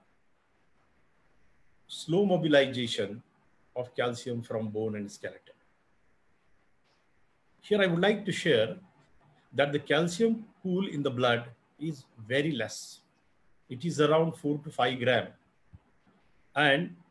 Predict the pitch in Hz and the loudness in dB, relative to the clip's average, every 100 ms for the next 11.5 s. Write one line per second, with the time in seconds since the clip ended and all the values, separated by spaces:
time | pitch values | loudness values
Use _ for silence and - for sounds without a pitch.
0 | _ _ _ _ _ _ _ _ _ _ | _ _ _ _ _ _ _ _ _ _
1 | _ _ 160 147 131 196 - 160 147 202 | _ _ -6 -4 -2 -2 -2 0 4 4
2 | 208 208 202 208 180 - 139 120 - 113 | 4 4 4 2 0 2 2 2 0 -2
3 | 110 120 _ _ _ - 226 226 170 165 | -2 -8 _ _ _ -8 -6 -2 0 0
4 | 160 - 165 180 143 143 143 - 123 - | -2 -2 -2 0 2 2 2 -4 -10 -4
5 | 120 117 - 113 110 101 104 101 104 92 | -4 -4 -6 -6 -6 -8 -8 -4 -6 -6
6 | - - - _ - - - _ _ _ | -12 -20 -20 _ -14 -6 -6 _ _ _
7 | - 117 117 127 143 196 220 180 165 165 | -14 -14 -4 2 4 4 4 2 0 0
8 | 196 202 - 131 123 156 185 160 147 135 | -4 -4 -6 -2 -2 0 -2 0 2 0
9 | 131 - _ _ 135 131 131 135 139 143 | -2 -14 _ _ -2 -2 -2 -2 -2 -2
10 | 135 - 170 165 151 139 170 135 120 123 | -10 -6 -4 0 0 0 -2 -4 -4 -2
11 | 117 - 110 104 | -4 -4 -6 -4